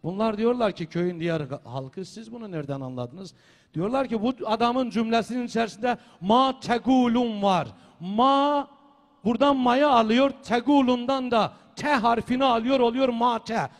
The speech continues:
Mate yani öldü. Diyorlar biz buradan anlıyoruz ki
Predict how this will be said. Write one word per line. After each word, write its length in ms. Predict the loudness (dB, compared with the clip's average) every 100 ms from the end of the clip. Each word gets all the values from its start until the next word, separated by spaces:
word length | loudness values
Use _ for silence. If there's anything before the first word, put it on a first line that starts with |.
| 2
Mate 340 | 4 4 6
yani 260 | 4 4 2
öldü. 580 | 4 4 4 6 4 2 -12 -20 -20 _ _ _ _ _
Diyorlar 320 | 2 4 4 2
biz 160 | 0
buradan 260 | 0 0 2
anlıyoruz 480 | 0 2 0 0
ki 120 | -6